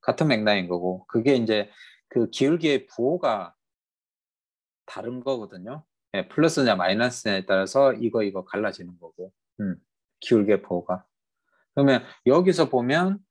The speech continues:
실제적으로 여기는 오, 사, 삼, 이, 일. 그래서 오, 사, 삼, 이, 일. 이렇게 되는 거고. 여기는 마이너스 일, 마이너스 이, 마이너스 삼, 마이너스 사, 마이너스 오. 이런 식으로 되는 거고.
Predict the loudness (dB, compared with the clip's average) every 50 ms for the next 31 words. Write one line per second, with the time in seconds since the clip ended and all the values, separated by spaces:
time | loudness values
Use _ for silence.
0 | _ _ -12 -8 -8 -6 -4 -4 -4 -2 -2 -2 0 0 0 -2 -2 -4 -2 -2
1 | -2 -2 -2 -2 -4 -4 -6 -6 -8 -10 -12 _ _ _ _ _ _ _ _ _
2 | -6 -4 -2 -2 -2 -2 -6 -8 _ _ _ _ -16 -8 -4 -2 0 0 -2 -4
3 | -6 -12 -14 -12 -10 -10 -10 -10 -12 -12 -12 -12 -12 -10 -8 -8 -8 -10 _ _
4 | _ -2 0 4 4 4 4 2 -4 _ _ _ _ _ 0 2 2 2 2 2
5 | 0 -2 -2 0 0 2 2 2 0 -2 -2 -2 -2 -2 -2 -2 -6 -8 -8 -6
6 | -6 -6 -4 -2 0 0 0 4 4 4 4 4 2 0 0 -2 -4 -6 -12 -16
7 | -18 _ _ _ _ _ _ _ _ _ 0 2 4 4 4 4 4 4 2 2
8 | 0 _ _ _ _ _ _ _ _ _ 0 2 4 4 4 2 -2 -2 0 0
9 | 2 2 2 2 0 -2 -2 -2 -2 -6 -8 -10 -8 -6 -4 -2 -2 -2 -4 -6
10 | -8 -6 -6 -8 -10 -8 -6 -6 -4 -4 -4 -4 -4 -4 -4 -4 -6 -10 -12 -12
11 | -12 -14 -14 -14 _ _ _ _ -2 -2 -2 -2 -4 -8 -10 -12 -14 -20 _ _
12 | _ 2 2 4 4 4 2 2 0 0 -4 -6 -10 _